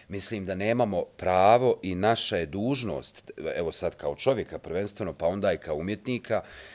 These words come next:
da ukazujemo na te stvari, jer ovo što, čemu mi svjedočimo i čemu smo mi svjedočili tada pod opkoljenim Sarajevom i pod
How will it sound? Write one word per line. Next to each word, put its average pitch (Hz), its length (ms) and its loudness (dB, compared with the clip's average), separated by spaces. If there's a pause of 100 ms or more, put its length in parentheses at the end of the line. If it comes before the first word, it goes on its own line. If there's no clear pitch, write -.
(160)
da 87 140 0
ukazujemo 98 840 6
na 80 200 -6
te 82 280 -4
stvari, 71 460 -2
jer 65 200 -8
ovo 104 300 0
što, - 280 -6
čemu 98 300 -4
mi 98 200 -2
svjedočimo 95 680 -4
i 65 40 -10
čemu 80 260 -6
smo 80 180 -8
mi 82 140 -6
svjedočili 82 540 -4
tada 101 460 2 (580)
pod 92 240 -2
opkoljenim 90 560 0
Sarajevom 85 600 4
i 71 100 -6
pod - 380 -10